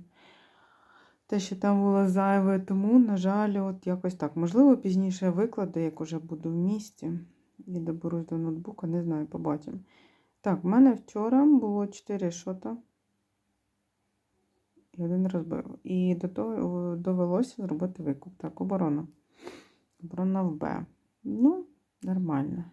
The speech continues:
А, Б туди-сюди скакає. Ще може бути. Так, Джон. Ну, тут щось є звичайні. Тільки один чаво мультяшний. Тепер давайте зробимо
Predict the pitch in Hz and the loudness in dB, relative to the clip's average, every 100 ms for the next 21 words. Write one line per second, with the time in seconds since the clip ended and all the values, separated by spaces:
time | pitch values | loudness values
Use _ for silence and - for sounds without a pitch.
0 | _ _ - 240 220 156 190 208 185 170 | _ _ -4 -2 0 0 0 -2 -8 -10
1 | 185 - 170 180 - 156 156 247 233 185 | -12 -12 -10 -10 -6 -8 -4 -2 0 -2
2 | 185 - _ _ _ _ _ _ _ _ | -6 -12 _ _ _ _ _ _ _ _
3 | - 185 185 185 175 160 147 - - 160 | -10 -2 0 0 0 -2 -4 -10 -10 -8
4 | 165 - - 180 180 151 170 - _ _ | -10 -12 -4 2 2 2 -4 -14 _ _
5 | _ _ _ _ _ _ _ _ _ _ | _ _ _ _ _ _ _ _ _ _
6 | _ _ _ _ _ _ _ _ _ _ | _ _ _ _ _ _ _ _ _ _
7 | - 196 202 214 247 320 349 339 _ _ | -6 0 2 4 6 6 2 -8 _ _
8 | _ _ - 240 - - 214 196 - - | _ _ -8 -8 -10 -14 -8 -8 -10 -8
9 | 208 208 196 185 180 180 185 - 170 165 | -2 0 0 0 2 2 0 -2 0 2
10 | 170 175 185 220 247 254 240 - 185 190 | 2 2 0 6 8 8 4 -4 -12 -6
11 | 190 180 180 180 175 170 170 170 170 165 | -4 -2 -2 -2 -2 -2 -2 -4 -4 -4
12 | 165 - 202 220 233 185 180 - 185 185 | -4 -6 -8 -6 -4 -4 -6 -10 -12 -12
13 | - 175 175 170 175 170 165 165 | -8 -6 -4 -6 -6 -8 -4 -4